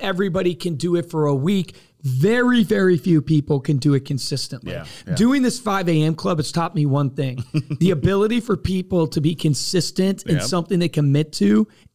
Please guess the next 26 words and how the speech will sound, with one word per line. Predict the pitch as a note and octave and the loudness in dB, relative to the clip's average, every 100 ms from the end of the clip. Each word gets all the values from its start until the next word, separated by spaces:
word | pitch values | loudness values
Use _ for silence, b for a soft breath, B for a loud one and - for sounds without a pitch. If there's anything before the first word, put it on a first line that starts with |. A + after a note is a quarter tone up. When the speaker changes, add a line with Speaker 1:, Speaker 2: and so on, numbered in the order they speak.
| - | 0
Speaker 1:
is | G3 E3+ | 2 2
so | - - G3+ G3 F3+ F3+ F3+ E3+ - - C#3 | -4 -2 0 2 2 4 4 2 0 -10 -8
difficult. | - E3 D3+ G3+ D3 C#3+ A#2+ | -2 0 0 -2 0 0 0
Speaker 2:
Yep. | G2 F2+ B2+ | -2 -6 0
Speaker 1:
The | F3 | 2
amount | E3+ G3 | 2 0
of | G#3 | 0
people | A3 A3 F3+ | 0 0 0
that | D#3+ | 0
I | |
can | D3+ E3 | 0 0
actually | E3 - F3+ | -2 0 -2
follow | - D#3+ D3 | 0 0 0
through | - F3+ | 2 2
on | D#3 C#3 | 4 2
it | C3+ - | 0 0
is | C#3+ B2+ | 0 0
next | B2 D#3 F#3 - | 0 0 -2 -4
to | E3 | 0
none. | D3 B3 - D3+ | 2 0 -2 -4
Speaker 2:
Yeah. | F2+ F2 - | -8 -8 -4
Speaker 1:
And | A#3+ G#3 G3+ - | 0 0 0 -2
the | A3+ | -2
truth | - F4+ E4+ | 2 2 2
is, | A3 F#3 - - | 2 0 -2 -4
why? | - E3+ F3+ B3+ | 0 2 2 -2